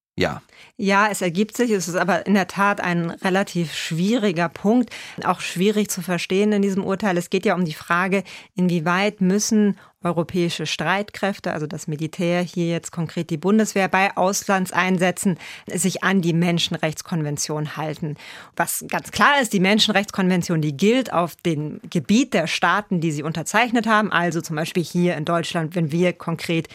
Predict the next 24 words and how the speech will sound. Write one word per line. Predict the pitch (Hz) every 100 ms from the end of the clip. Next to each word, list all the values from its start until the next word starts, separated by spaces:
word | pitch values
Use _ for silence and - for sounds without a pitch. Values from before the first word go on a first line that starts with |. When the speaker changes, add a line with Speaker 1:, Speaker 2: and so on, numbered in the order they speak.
| -
Speaker 2:
hier | - 190 190 175
vor | - -
Ort | 180 170 -
sind, | 190 190 -
hier | - 180 180
gilt | 160 233 240
die. | 220 208 - - -
Wenn | 170 196 202
Deutschland | 202 202 - 208 196 - -
hier | - 208 220
gegen | 202 196
Menschenrechte | 185 180 180 175 175
verstößt, | - 175 - 170 175 - -
dann | - 175 156
können | 196 185 180
wir | 160 165
Deutschland | 147 170 170 - 160 156
deshalb | 151 - 175 156 -
verklagen | - 214 214 147 147
vor | - 170
dem | 90
Speaker 1:
Relativ | 107 104 156
Speaker 2:
Gerichtshof. | - 165
Speaker 1:
klar. | 113 90